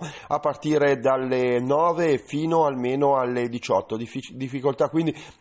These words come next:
per spostarsi dopo un avvio di cantiere già difficile e complicato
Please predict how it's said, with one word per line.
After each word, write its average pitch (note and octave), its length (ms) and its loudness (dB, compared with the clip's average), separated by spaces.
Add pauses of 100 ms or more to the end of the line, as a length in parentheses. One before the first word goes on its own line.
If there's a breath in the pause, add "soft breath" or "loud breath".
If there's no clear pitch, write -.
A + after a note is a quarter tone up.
(260 loud breath)
per E3+ 120 2
spostarsi E3 840 -2
dopo C#3 1080 4
un C3+ 300 0
avvio A#2+ 840 2
di B2+ 180 -2 (140)
cantiere B2+ 400 0
già D3+ 160 0
difficile C#3+ 520 -4
e C3 40 -4
complicato C3+ 600 -2